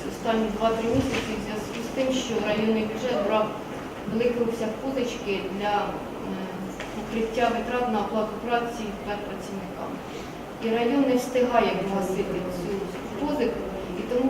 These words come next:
в нас, е, виявляється дефіцит коштів. Ми позичку оформляємо, але ми її не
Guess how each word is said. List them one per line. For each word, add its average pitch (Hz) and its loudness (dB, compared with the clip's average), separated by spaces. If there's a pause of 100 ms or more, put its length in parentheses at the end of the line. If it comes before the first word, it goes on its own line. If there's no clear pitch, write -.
(120)
в 226 4
нас, 247 4 (100)
е, - -2 (540)
виявляється 226 4 (100)
дефіцит 262 0 (320)
коштів. 220 0 (440)
Ми 233 0
позичку 254 0
оформляємо, 254 4
але 220 6
ми 220 6
її 220 4
не 220 4